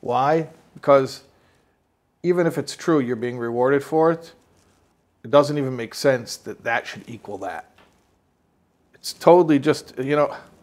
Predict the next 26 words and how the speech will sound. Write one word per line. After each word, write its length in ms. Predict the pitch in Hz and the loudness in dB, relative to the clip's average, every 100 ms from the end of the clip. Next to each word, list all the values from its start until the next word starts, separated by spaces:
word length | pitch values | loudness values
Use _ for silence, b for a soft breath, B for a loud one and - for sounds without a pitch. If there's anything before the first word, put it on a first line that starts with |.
| _ b b b b _ | _ b b b b _
it's 80 | - | -4
like 160 | 139 | -4
somebody 420 | 135 156 151 143 139 | 0 0 2 0 -2
saying, 600 | - 143 135 123 117 110 - b b b b | 2 4 4 0 -10 -18 -20 b b b b
you 80 | 123 | -12
know, 180 | 123 120 | -8 -6
"Work 440 | 113 131 165 180 | -6 2 4 4
for 160 | - 175 | 2 2
me 320 | 156 135 135 | 2 0 2
all 220 | - 147 | 6 6
year 240 | 147 135 127 | 6 2 -2
and 80 | 120 | -4
I'll 80 | |
give 160 | 127 131 | -6 -4
you 100 | 131 | -4
a 40 | |
salary 560 | 117 - 117 117 107 107 | -4 -2 2 2 0 -6
of 100 | 107 | -10
a 60 | 110 | -8
million 340 | 117 113 110 | -6 -6 -6
dollars." 560 | 104 95 76 - - - - | -6 -6 -8 -14 -18 -18 -4
Wow, 320 | 110 160 131 | 8 10 10
that's 240 | 135 139 | 8 -2
very 260 | 131 127 131 | 0 0 4
generous, 580 | 143 135 113 90 - 120 | 6 6 4 -6 -10 0
right? 240 | 131 - | 2 2